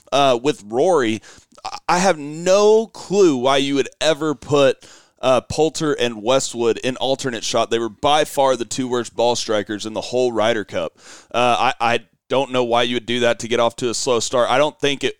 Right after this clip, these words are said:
even mattered, though, because the U S is just by far and away, uh, the better team.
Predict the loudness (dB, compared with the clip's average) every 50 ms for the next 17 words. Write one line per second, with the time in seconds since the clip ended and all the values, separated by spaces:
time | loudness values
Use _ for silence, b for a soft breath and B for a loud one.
0 | _ _ -6 -4 -4 -4 -6 -8 -6 -2 0 0 0 0 -2 -4 -6 -6 -4 -2
1 | -2 -2 -4 -6 -4 -4 -4 -4 -6 -8 -6 -4 -2 0 2 2 2 0 -2 -6
2 | -8 -6 -4 -6 -6 -6 -10 -8 -2 0 2 2 0 0 -4 -4 -2 0 2 2
3 | 2 0 -2 -2 0 2 2 2 2 0 -2 B B B B B B B _ 0
4 | 2 2 2 2 0 -2 -4 -6 -2 0 0 2 2 0 -2 -4 -6 -4 -4 -4
5 | -4 -6 -8